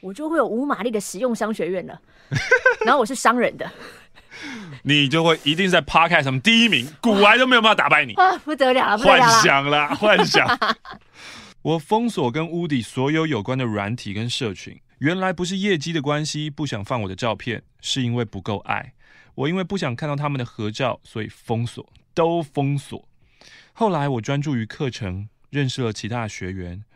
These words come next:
Speaker 2: 我们一起分享，一起去帮助弱势团体，从中一点点找回我自己。我知道自己是谁，慢慢我从深渊走出来。曾经很恨，很痛，但也因为 Woody 让我可以参与这个课程，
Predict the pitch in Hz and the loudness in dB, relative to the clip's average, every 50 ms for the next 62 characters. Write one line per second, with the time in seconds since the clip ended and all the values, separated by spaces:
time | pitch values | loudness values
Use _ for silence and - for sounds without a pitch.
0 | _ - 107 101 113 131 135 - - 107 98 - 113 117 123 - 117 98 90 92 | _ -10 -6 -4 -2 -2 -2 -4 -6 -8 -6 -6 -6 -6 -6 -6 -8 -8 -8 -8
1 | 127 131 120 - 120 120 - 135 131 139 147 139 156 139 131 135 131 123 - 135 | -8 -8 -6 -4 -6 -4 -2 -2 -2 -2 -4 -4 -4 -4 -4 -4 -4 -6 -6 -8
2 | 117 - - 95 98 123 131 - 113 - - _ _ - - - - _ - - | -10 -12 -12 -10 -10 -10 -10 -10 -12 -14 -14 _ _ -20 -20 -20 -20 _ -10 -6
3 | 151 160 165 196 196 214 220 170 160 160 165 151 143 143 143 - 127 104 - 110 | -4 -2 -2 -2 -2 -2 -2 -2 -2 -4 -2 -2 -2 -4 -4 -4 -6 -8 -6 -8
4 | 107 104 101 92 - 135 127 - - 101 - _ _ _ _ - 110 101 - - | -8 -8 -8 -8 -8 -8 -10 -10 -10 -14 -16 _ _ _ _ -12 -10 -10 -8 -6
5 | 123 139 131 123 - 131 107 - - 123 - - - 92 87 87 95 - _ _ | -4 -4 -4 -4 -6 -8 -8 -6 -8 -8 -8 -8 -10 -10 -12 -12 -14 -16 _ _
6 | _ _ - 165 165 160 165 156 135 120 123 - - 113 107 - 104 107 - - | _ _ -4 -4 -2 0 0 -2 -2 -4 -6 -10 -12 -10 -8 -6 -8 -6 -4 -4
7 | 147 139 143 147 147 143 147 151 147 _ - 95 87 - - 110 107 98 90 90 | -2 -2 -2 -2 -2 -4 -6 -8 -10 _ -12 -12 -12 -10 -8 -8 -6 -8 -8 -10
8 | 101 - _ _ _ _ _ _ - - 127 113 113 139 135 123 90 87 - - | -14 -18 _ _ _ _ _ _ -10 -6 -4 -2 -2 -2 -2 -2 -4 -8 -10 -12
9 | - 151 120 95 - _ _ - - 95 90 - - - - - 165 127 - - | -8 -6 -6 -8 -8 _ _ -14 -14 -14 -14 -14 -14 -12 -8 -6 -6 -6 -6 -10
10 | _ _ - - - _ - - 214 170 139 147 165 190 185 170 185 202 196 165 | _ _ -20 -20 -20 _ -6 -4 -2 -2 -2 -2 -2 -4 -4 -4 -6 -6 -4 -4
11 | 151 127 - _ - - - - 151 165 147 123 - 147 123 107 - - 143 143 | -4 -6 -6 _ -20 -20 -12 -6 -4 -4 -4 -2 -2 -4 -6 -6 -6 -6 -4 -4
12 | 127 107 127 120 120 - - - 131 110 - - 95 85 95 | -4 -4 -6 -8 -10 -10 -8 -8 -8 -8 -8 -10 -12 -12 -12